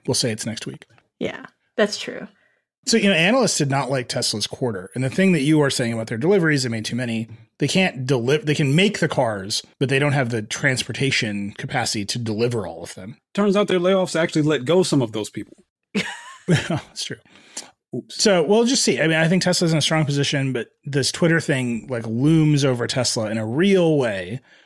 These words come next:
Speaker 1: And it will be, um, like I said, if they actually close the deal, like, my headline is, like, "Welcome to hell, Elon Musk," because owning Twitter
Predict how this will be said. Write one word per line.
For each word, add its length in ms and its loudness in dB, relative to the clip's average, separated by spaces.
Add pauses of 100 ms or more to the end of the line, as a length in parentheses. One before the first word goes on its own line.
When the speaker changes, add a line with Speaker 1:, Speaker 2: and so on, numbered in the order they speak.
(140)
Speaker 1:
And 100 -2
it 40 -2
will 120 2
be, 180 2
um, 380 0
like 160 2
I 60 2
said, 180 0
if 140 -4 (100)
they 160 -2
actually 400 2
close 300 2
the 60 -2
deal, 440 -4 (100)
like, 160 -4
my 180 0
headline 300 2
is, 120 -2
like, 120 -8
"Welcome 380 0
to 60 -2
hell, 300 -6
Elon 280 -10
Musk," 340 -8
because 280 -4
owning 380 4
Twitter 460 0